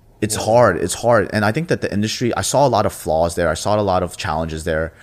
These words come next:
Speaker 1: And that's what opened up my mind to do something there, because not a lot of people have thought outside the box in that s-, in that space. So number one, I identified a lot of people,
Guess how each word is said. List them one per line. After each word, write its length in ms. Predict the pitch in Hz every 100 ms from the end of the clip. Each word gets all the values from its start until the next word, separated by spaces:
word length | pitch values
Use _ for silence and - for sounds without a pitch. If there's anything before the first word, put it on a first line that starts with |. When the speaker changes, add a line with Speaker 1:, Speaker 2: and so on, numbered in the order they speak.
| -
Speaker 1:
And 100 | -
that's 200 | 87 101
what 100 | 123 101
opened 260 | 90 98
up 60 | 85
my 100 | 82
mind 300 | 82 80 85
to 60 | 82
do 120 | 90
something 280 | 95 87 110
there, 140 | 110
because 400 | 95 85 80 - - - - - _ _
not 180 | 82 101
a 60 | 113
lot 160 | 110
of 40 | 104
people 200 | 107 98
have 320 | 90 80 - _ _ -
thought 320 | 82 82 - -
outside 300 | 82 90 78
the 60 |
box 400 | 52 78 71 -
in 60 | 82
that 80 | 58
s-, 200 | - -
in 120 | 76
that 140 | 65
space. 460 | - 71 60 - - _ - -
So 120 | 107
number 300 | 104 110 107
one, 220 | 98 101
I 120 | 98
identified 520 | 87 85 87 87 85 78
a 40 |
lot 280 | 73 73 92
of 100 | 92
people, 540 | 98 87 82 78 73